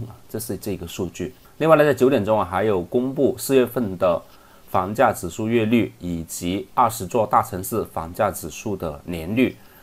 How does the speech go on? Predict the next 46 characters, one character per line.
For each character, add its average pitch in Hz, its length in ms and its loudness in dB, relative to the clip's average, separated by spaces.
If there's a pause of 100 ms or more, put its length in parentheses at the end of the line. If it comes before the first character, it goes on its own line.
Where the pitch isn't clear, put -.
(200)
你 92 60 -14
看 117 160 0
市 123 160 -4
场 95 160 -4
预 107 80 -4
测 104 140 -6
普 - 200 -8
遍 113 220 0
都 104 100 -2
比 85 160 -8
较 80 220 -8
差 - 220 -2
啊， 82 340 -2
这 107 160 -4
些 98 240 -4
房 92 260 -4
贷 117 160 2
的 101 120 -2
数 - 180 -2
据 107 220 -2
啊， 87 180 0 (480)
都 160 160 6
偏 165 340 0
向 170 240 2
于 101 300 -2 (380)
利 143 240 2
空 113 240 -6
美 101 180 -2
元。 76 320 -6 (240)
十 147 140 0
点 139 120 4
钟 139 160 6
还 117 120 2
有 120 80 2
五 95 120 -2
月 107 80 2
份 113 220 0
的 90 100 -2
新 127 300 0
屋 123 60 -2
销 120 120 2
售 117 300 0 (400)
总 98 260 0
数 104 300 0
年 87 180 -4
化， 120 320 6